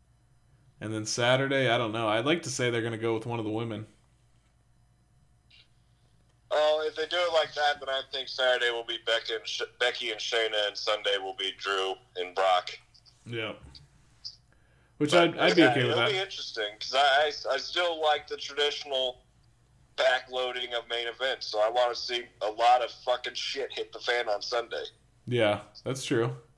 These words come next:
Speaker 1: Yeah, 'cause it, it might work better in this format, 'cause, like, typically it's, like, a seven-hour show, and by the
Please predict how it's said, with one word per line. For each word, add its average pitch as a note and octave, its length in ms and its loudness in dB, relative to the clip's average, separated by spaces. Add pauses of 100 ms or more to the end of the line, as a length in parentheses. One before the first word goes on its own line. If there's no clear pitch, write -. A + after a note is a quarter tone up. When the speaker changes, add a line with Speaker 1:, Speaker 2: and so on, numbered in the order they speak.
(840)
Speaker 1:
Yeah, E3+ 160 6
'cause C#3+ 200 0
it, C3 160 2
it D3 60 2
might F3 220 4
work B2+ 200 4
better C#3+ 260 4
in B2 80 0
this C3 160 -2
format, A#2 460 -2
'cause, A#2+ 180 -6
like, A#2 240 -2 (280)
typically C#3+ 340 2
it's, B2+ 160 0
like, B2 100 0
a A2 40 -2
seven-hour A#2 600 0
show, A#2 340 -2
and A2+ 80 -4
by A2 180 0
the G#2+ 280 -6